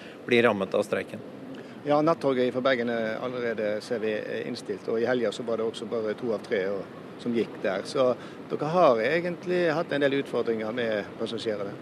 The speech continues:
Speaker 1: Det er klart at en streik vil føre til innstilte tog, og det blir, eh, utfordrende for passasjerene våre, og det er en situasjon vi beklager overfor dem.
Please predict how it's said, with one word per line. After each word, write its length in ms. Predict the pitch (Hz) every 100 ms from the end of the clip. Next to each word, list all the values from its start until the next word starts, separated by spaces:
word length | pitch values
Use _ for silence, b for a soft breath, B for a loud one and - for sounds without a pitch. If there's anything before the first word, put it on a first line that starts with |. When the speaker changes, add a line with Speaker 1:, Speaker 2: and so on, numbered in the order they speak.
| - - B B B
Speaker 1:
Det 60 | 226
er 40 |
klart 240 | 220 202 202
at 200 | 190 196
en 380 | 196 196 190 190
streik 560 | - 151 170 175 -
vil 720 | 175 156 139 127 131 151 165 170
føre 600 | - 135 117 127 127 127
til 400 | 147 127 127 131
innstilte 560 | 131 123 113 143 - 135
tog, 220 | 180 233 - -
og 580 | - 160 160 156 151 147
det 480 | 151 160 156 151 147
blir, 360 | 131 120 143 151
eh, 360 | 160 156 139
utfordrende 520 | 113 131 117 135 208
for 220 | 196 160 139
passasjerene 600 | 139 147 156 143 123 139
våre, 200 | 185 247 - B B
og 80 | 151
det 80 | 143
er 80 |
en 80 | 139
situasjon 520 | - 123 139 - 104
vi 100 | 104
beklager 440 | 110 117 107 98 104
overfor 280 | 101 95
dem. 80 | 104